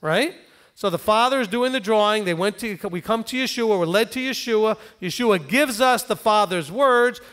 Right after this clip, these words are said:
We have to receive those words and then guard them. Okay? Now, continuing here now in verse nine. "I pray for them."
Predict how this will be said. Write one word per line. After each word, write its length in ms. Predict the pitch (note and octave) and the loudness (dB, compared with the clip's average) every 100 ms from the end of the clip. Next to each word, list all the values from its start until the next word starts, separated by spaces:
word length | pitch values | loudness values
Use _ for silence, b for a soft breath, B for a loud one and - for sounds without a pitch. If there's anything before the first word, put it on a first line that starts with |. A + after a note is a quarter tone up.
| B | B
We 220 | E3 B3+ | -2 2
have 280 | A#3 A3+ - | 4 2 0
to 100 | G3 | -2
receive 800 | F3 E3 - - D#4+ E4 D#4+ G3+ | -2 -2 -4 -4 0 2 2 2
those 300 | F#3 E3+ D3+ | 2 2 0
words 680 | C#3 D3+ D3 D#3 D#3 D3+ - b b b b | -2 -2 0 0 -2 -6 -18 b b b b
and 160 | D#3 D#3 | -8 -4
then 140 | D#3 | -4
guard 320 | C#3 D#3+ D3 | -2 -2 -2
them. 160 | A2+ G2 _ _ _ _ _ _ _ _ _ _ _ _ _ _ _ _ _ _ _ D3 | -6 -16 _ _ _ _ _ _ _ _ _ _ _ _ _ _ _ _ _ _ _ -20
Okay? 380 | B2+ D#3+ F#3 G3 _ _ _ _ _ _ _ _ _ - | -18 -14 -14 -16 _ _ _ _ _ _ _ _ _ -10
Now, 240 | D#3+ F#2+ - _ _ _ _ _ _ _ _ b b b _ | -8 -8 -16 _ _ _ _ _ _ _ _ b b b _
continuing 560 | - D3 G3+ G#3 F#3+ E3+ | -16 -6 -4 -2 -2 -2
here 160 | F3 | -2
now 180 | E3 D#3 | 0 -2
in 60 | C#3 | -2
verse 220 | D3+ D3+ | -6 -4
nine. 420 | D3+ D3 B2+ A2 - _ _ _ _ _ _ _ _ _ _ _ b b b b b - | -2 -2 -4 -8 -18 _ _ _ _ _ _ _ _ _ _ _ b b b b b 0
"I 140 | F#3 | 0
pray 340 | F3+ A#3+ D#4 | 2 2 4
for 220 | E4+ B3+ F#3 | 2 0 2
them." 460 | F3+ E3+ G3+ C4 | 4 2 0 -6